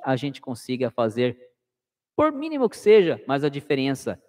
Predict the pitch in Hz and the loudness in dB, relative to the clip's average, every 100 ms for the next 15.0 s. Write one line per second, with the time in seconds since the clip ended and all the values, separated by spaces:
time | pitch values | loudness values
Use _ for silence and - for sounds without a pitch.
0 | _ - 143 170 190 185 156 160 190 156 | _ -12 -4 -4 0 -2 -2 -4 -2 6
1 | 170 214 147 - _ 143 147 156 - 139 | 8 8 2 -6 _ -6 -2 -4 0 2
2 | 139 185 156 120 143 165 131 - 147 151 | 2 -2 -2 -2 -2 0 0 -2 -4 -4
3 | - 143 147 131 - 156 135 123 143 - | -2 -2 0 -4 -10 -8 -6 -2 -2 -4
4 | 147 143 139 131 - 110 98 - - _ | -6 -4 -6 -6 -6 -2 -2 -4 -20 _
5 | _ 147 - 196 208 175 - 208 202 - | _ -6 4 6 6 4 6 6 6 -4
6 | 170 156 156 160 - 135 - 156 151 127 | -4 0 0 0 -2 -4 0 0 0 -4
7 | 127 185 180 143 123 120 120 - 104 131 | -2 -2 2 0 2 -2 -2 -8 -2 2
8 | 151 101 - - 101 123 135 _ _ 110 | 2 2 -8 -14 -6 -2 -4 _ _ -10
9 | 107 123 117 123 147 127 - 131 139 - | -4 -2 0 0 0 -2 -4 -4 -4 -4
10 | 117 135 147 127 117 110 - 113 - 117 | -2 0 -2 -6 -6 -8 -4 -4 -4 -10
11 | 107 - 160 160 113 - _ 156 156 196 | -10 -6 0 2 2 -2 _ -6 -2 0
12 | 185 196 190 214 233 190 190 185 190 180 | -2 -2 -4 -4 -4 -4 -6 -6 -8 -8
13 | - 190 180 220 190 131 175 156 - 143 | -4 -2 0 0 -4 -4 -4 -4 -4 -4
14 | 123 147 131 135 127 127 117 113 101 101 | -4 -6 -6 -6 -4 -4 -4 -6 -8 -10